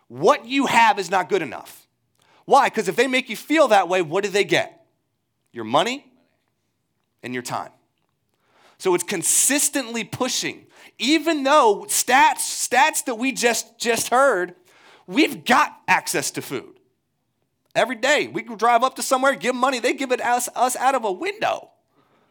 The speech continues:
We've got access to clean drinking water. We all live on more than one dollar per day. Like, all of these things that the whole world would look at us and, and, and we, in, in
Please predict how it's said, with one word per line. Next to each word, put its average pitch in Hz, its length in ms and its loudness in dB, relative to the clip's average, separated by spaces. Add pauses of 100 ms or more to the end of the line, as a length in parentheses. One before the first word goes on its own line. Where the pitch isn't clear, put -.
(1200)
We've 294 200 2
got 254 260 2
access 240 380 0
to - 80 -12
clean 240 480 -6 (400)
drinking 226 340 -4
water. - 360 -18 (540)
We 226 220 2
all 254 340 4
live 226 180 2
on 214 160 0
more 226 220 2
than 202 160 -4
one 214 200 -2
dollar 202 440 0 (340)
per 202 120 -10
day. 214 440 -8 (560)
Like, 202 220 0
all 302 360 4
of 277 140 2
these 269 240 0
things 269 240 -2
that 233 140 -2
the 202 80 -4
whole 254 260 -4
world 233 400 0
would 196 260 0
look 240 300 -4
at 220 80 -2
us 190 300 0
and, 185 340 -6 (400)
and, 190 140 0
and 175 280 -4
we, 269 180 0
in, 262 560 -2
in 269 440 0